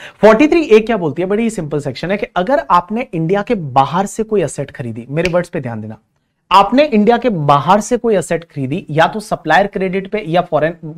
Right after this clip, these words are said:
करेंसी आपने बाहर से लोन लिया है। तो देखिए मैंने क्या बोला,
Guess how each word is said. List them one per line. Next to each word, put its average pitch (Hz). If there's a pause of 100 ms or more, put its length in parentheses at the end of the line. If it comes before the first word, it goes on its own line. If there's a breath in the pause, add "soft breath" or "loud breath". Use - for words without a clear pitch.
करेंसी 147
आपने 156
बाहर 127
से 165
लोन 120
लिया 110
है। -
तो 151
देखिए 117 (220)
मैंने 143
क्या 156
बोला, 180